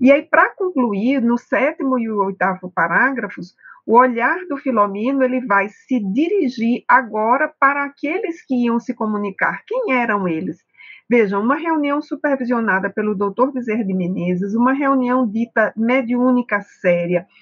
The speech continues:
médiuns abnegados, doutrinadores que usavam da terapia da bondade. Então, esse conjunto que é, assim, um conjunto do melhor que a gente pode ter, essa é a mediúnica dos sonhos,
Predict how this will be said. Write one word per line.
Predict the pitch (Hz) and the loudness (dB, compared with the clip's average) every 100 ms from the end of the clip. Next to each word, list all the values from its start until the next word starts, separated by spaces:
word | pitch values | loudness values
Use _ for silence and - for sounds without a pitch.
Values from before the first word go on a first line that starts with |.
| _ _ 240 | _ _ 4
médiuns | 254 294 320 285 269 | 6 6 4 0 0
abnegados, | 254 208 214 214 196 185 196 - | 0 0 -4 -4 0 0 0 -6
doutrinadores | 196 202 311 359 - 294 277 247 185 196 202 190 180 _ _ - - | -2 4 4 2 -4 -2 2 2 2 2 4 2 -2 _ _ -14 -2
que | 294 | 0
usavam | 254 226 220 220 | 2 2 2 0
da | 208 | -2
terapia | 202 196 185 - 196 | 0 0 0 -2 -2
da | 180 | 0
bondade. | 170 180 190 170 185 220 254 262 _ _ _ _ _ _ - | 0 -2 0 0 2 0 -4 -10 _ _ _ _ _ _ -2
Então, | 220 208 247 | 0 4 4
esse | 262 262 277 | 4 2 -4
conjunto | - 339 359 262 233 262 311 359 311 - _ - _ - | -2 0 2 2 2 2 2 -4 -6 -6 _ -20 _ 0
que | 277 | 2
é, | 240 254 | 4 2
assim, | 262 269 254 _ _ | 0 0 -2 _ _
um | 247 269 | 0 0
conjunto | 285 277 269 277 294 | 2 2 2 0 0
do | 233 | 0
melhor | 277 285 359 466 277 247 294 370 - | 2 2 0 0 4 8 8 6 -2
que | 285 | -2
a | |
gente | 262 262 262 | 0 -2 -4
pode | - 220 202 | 0 0 0
ter, | 208 208 233 | -6 0 2
essa | 262 285 311 | 2 0 -2
é | |
a | 285 | 0
mediúnica | 269 254 247 254 247 | 0 0 0 0 0
dos | 214 285 285 - | -2 -2 -6 0
sonhos, | 254 247 262 294 339 | 2 4 0 -2 -6